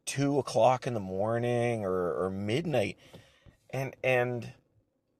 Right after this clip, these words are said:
to see this devastation and, and, and not even, like, just after footage, cell phone camera footage of it actually taking place,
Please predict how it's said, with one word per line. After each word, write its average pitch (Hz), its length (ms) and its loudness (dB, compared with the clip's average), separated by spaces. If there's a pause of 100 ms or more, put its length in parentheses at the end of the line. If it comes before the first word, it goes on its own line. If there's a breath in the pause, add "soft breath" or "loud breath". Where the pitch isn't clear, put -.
(240)
to 127 140 -4
see 214 500 -2
this 101 300 0
devastation 92 1080 0
and, 110 180 4
and, 156 380 4
and 147 180 4
not 190 200 2
even, 139 420 2 (720)
like, 117 340 6
just - 280 -4 (220)
after 120 380 0
footage, 151 540 0
cell 190 340 6
phone 120 300 2
camera 92 280 0
footage 82 320 -4
of 90 60 -2
it - 200 0
actually 104 720 -4 (480)
taking 110 340 -2
place, 139 640 2